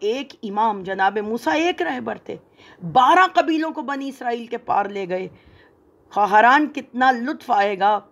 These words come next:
कि वहाँ कबीला एक था, वहाँ इमाम, हादी, रहबर, रहनुमा एक थे, जनाब मूसा अलैहिस्सलाम, और कबीले बारह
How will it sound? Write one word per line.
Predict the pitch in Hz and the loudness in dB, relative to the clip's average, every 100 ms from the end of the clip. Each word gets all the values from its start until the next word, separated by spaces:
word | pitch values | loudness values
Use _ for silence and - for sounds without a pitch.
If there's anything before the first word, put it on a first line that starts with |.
| _ _ _ - | _ _ _ -2
कि | 247 | -2
वहाँ | 214 226 285 285 | 2 2 2 0
कबीला | 247 214 247 285 277 | -2 -2 0 2 4
एक | 320 349 - | 2 -4 -6
था, | - 220 196 _ _ _ 214 | -2 -2 -2 _ _ _ -2
वहाँ | 254 277 320 294 254 | 0 2 2 0 -2
इमाम, | 247 254 302 370 302 - - | -2 -2 0 0 -2 -8 -8
हादी, | 185 277 247 311 226 | 0 2 2 0 0
रहबर, | 220 262 226 262 | -4 -4 -2 -4
रहनुमा | 233 240 247 277 262 277 - | -2 -2 -2 -4 0 -2 0
एक | 302 330 330 - | -2 -2 -6 -10
थे, | 208 - _ _ | -10 -10 _ _
जनाब | 233 247 247 247 | -4 -2 -2 -2
मूसा | 240 330 - | 0 -2 0
अलैहिस्सलाम, | - 247 220 208 - 208 208 185 - _ - - - - | -2 -2 -4 -6 -6 -2 -2 -2 -8 _ -20 -20 -4 2
और | 277 - - | 2 0 -6
कबीले | 240 311 370 415 381 | -2 2 2 2 2
बारह | 285 233 208 | 2 2 2